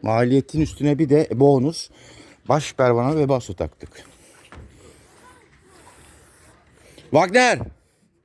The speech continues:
Hi Wagner!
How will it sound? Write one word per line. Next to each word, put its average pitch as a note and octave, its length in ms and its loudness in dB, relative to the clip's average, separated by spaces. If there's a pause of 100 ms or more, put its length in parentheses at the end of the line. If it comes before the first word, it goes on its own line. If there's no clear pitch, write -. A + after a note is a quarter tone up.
(3000)
Hi B3 160 4
Wagner! G#3 480 0